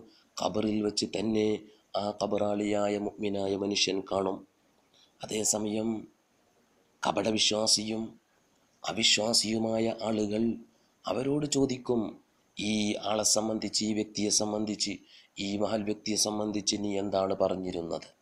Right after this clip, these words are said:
അപ്പോൾ ആ കപടവിശ്വാസിയായ മനുഷ്യനും അവിശ്വാസിയായ മനുഷ്യനുമൊക്കെ ഖബറിൽ വെച്ച്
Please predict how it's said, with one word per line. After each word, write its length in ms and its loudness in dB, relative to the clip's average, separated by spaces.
അപ്പോൾ 380 -2
ആ 140 4
കപടവിശ്വാസിയായ 1120 0
മനുഷ്യനും 680 -2
അവിശ്വാസിയായ 880 2
മനുഷ്യനുമൊക്കെ 800 0
ഖബറിൽ 300 -2
വെച്ച് 420 0